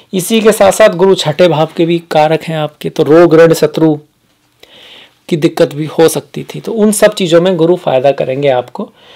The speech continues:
पर याद रखिएगा, गुरु का दसम में गोचर not the best, सबसे बेस्ट नहीं माना गया है। जब गु-, तक, जब तक गुरु दसवें में रहते हैं, तो आपको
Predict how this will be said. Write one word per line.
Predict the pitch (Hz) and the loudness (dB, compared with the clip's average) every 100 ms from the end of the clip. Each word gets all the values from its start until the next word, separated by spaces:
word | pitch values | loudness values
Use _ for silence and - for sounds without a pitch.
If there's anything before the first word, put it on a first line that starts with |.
| - _ | -20 _
पर | 180 | 0
याद | 175 190 185 | 4 4 4
रखिएगा, | 170 165 156 147 | 2 0 -2 0
गुरु | 143 160 196 | 2 2 2
का | 214 | 2
दसम | 175 165 185 | 2 2 2
में | 190 196 | 2 2
गोचर | 165 170 196 | 2 0 0
not | 160 151 | 2 2
the | 147 180 | 2 0
best, | 170 151 - - | 2 2 0 -6
सबसे | - 156 - 175 | -6 -6 -2 0
बेस्ट | 160 165 - | 2 2 0
नहीं | 196 | 0
माना | 208 156 131 | 2 0 -4
गया | 135 147 | -12 -18
है। | 151 - | -20 -8
जब | 160 - | -8 -4
गु-, | 147 185 | -4 -2
तक, | - 160 | 0 0
जब | 143 156 | 2 0
तक | - | 2
गुरु | 170 165 180 | 2 2 2
दसवें | 160 156 165 | 2 0 0
में | 170 | 0
रहते | 160 143 - | 0 0 -2
हैं, | 180 | -2
तो | 185 | 0
आपको | 151 - 220 | 0 0 -4